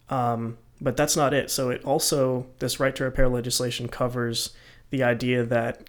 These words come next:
you have a device that is in warranty, um,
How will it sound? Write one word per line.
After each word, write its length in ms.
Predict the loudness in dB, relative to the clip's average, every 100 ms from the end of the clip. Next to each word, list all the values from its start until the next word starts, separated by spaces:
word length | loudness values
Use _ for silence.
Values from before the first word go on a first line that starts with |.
| -8
you 140 | -4
have 260 | 2 4 4
a 80 | 2
device 380 | 0 2 2 -2
that 220 | -4 -2
is 220 | 0 2
in 120 | 0
warranty, 680 | 0 -2 -2 -6 -6 -6 -8 -20 -20 -20 -20 -20 -8
um, 440 | -2 0 -2 -6